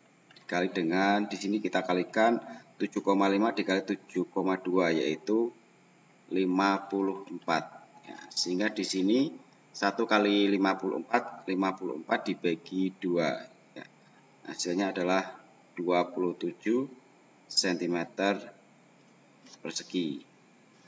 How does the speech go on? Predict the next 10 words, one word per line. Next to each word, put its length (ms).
Nah, 160
kemudian 480
kita 400
akan 560
menghitung 320
yang 160
nomor 320
dua 320
di 80
sini. 560